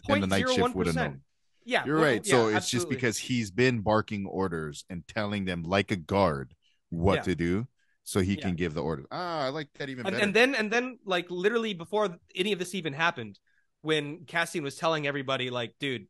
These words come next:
Speaker 2: the doctor told us, man, no one's fucking getting out. They put someone from the second floor onto the fourth floor,"
Speaker 1: Tell him,
Speaker 2: whatever the
Speaker 1: Kino.
Speaker 2: fuck it was.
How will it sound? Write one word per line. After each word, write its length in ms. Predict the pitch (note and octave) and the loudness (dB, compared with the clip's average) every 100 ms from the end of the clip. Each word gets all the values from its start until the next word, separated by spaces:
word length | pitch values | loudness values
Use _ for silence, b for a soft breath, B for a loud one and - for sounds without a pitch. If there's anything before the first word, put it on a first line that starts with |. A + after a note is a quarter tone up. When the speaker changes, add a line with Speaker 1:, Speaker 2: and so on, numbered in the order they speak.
| _ _ | _ _
Speaker 2:
the 100 | A#2+ | -6
doctor 340 | A2+ C3+ - B2 | -2 -2 -2 -10
told 280 | C#3+ C#3 A#2+ | -6 -6 -6
us, 160 | - | -8
man, 160 | A2+ A2 | -10 -6
no 80 | B2+ | -6
one's 160 | C3 | -6
fucking 260 | - A#2+ A#2 | -8 -10 -10
getting 240 | A#2 A2+ A#2+ | -10 -8 -10
out. 160 | G#2 | -10
They 60 | A2 | -14
put 180 | - C3 | -16 -12
someone 280 | C3+ B2+ A#2 | -10 -8 -8
from 160 | A#2+ | -8
the 180 | A2+ A2+ _ _ _ | -8 -10 _ _ _
second 360 | - - C#3 B2+ | -16 -8 -8 -6
floor 180 | C3+ B2+ | -6 -6
onto 120 | A#2 | -6
the 60 | A#2 | -10
fourth 280 | - A#2+ - | -10 -10 -4
floor," 100 | B2 | 2
Speaker 1:
Tell 80 | B2 | 4
him, 80 | G#2 | 2
Speaker 2:
whatever 80 | A2+ | 0
the 60 | |
Speaker 1:
Kino. 120 | G2+ E2+ | -2 -2
Speaker 2:
fuck 120 | - | -6
it 60 | |
was. 200 | C3+ A#2 | -8 -10